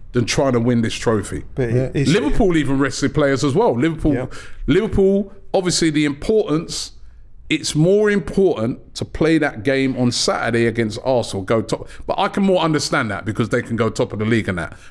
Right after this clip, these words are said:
Speaker 1: But in the case of West Ham, why are you playing a weakened side? And the reason being, they don't really care about this competition. Is I, I said it when, I remember we was doing a watch and in Carabao Cup, and I said it, and people were, like, getting on to me. I said, "Yo, listen,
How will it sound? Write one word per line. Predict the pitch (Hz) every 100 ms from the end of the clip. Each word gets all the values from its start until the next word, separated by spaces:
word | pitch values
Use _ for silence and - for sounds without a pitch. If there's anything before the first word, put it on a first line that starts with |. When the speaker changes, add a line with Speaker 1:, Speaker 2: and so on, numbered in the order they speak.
| -
Speaker 1:
But | -
in | 208 208
the |
case | 208 - 220 175
of | 180 147
West | 185 180 -
Ham, | 165 113 78 - - - - - - - -
why | 165 208
are | 240
you | 226 202 202
playing | 214 185 175
a |
weakened | 170 180 185 180
side? | - -
And | 185 175
the |
reason | 170 226 220 185 165
being, | 131 208 131 131 208 - - - - - - - - - -
they | 165 233
don't | 247 226
really | 190 214 214 202
care | 202 - 220 202
about | 170 170
this | 170
competition. | - 202 180 170 277 269 202
Is | 170
I, | 240 233
I | 214
said | - 349
it | 269
when, | 208 208 196
I | 170
remember | 170 214 185
we | 170
was | 131
doing | 180
a | 156
watch | 175 -
and | 151 135
in | 135 127
Carabao | 113 139 110 107
Cup, | 98 104 - - - - - - -
and |
I | 147
said | 147 208 147
it, | 107
and | 117
people | 165 - 127
were, | 117
like, | 113 98
getting | 123 117 127
on | 120
to | -
me. | 92
I | 101
said, | 131 165
"Yo, | - -
listen, | - 202 143 92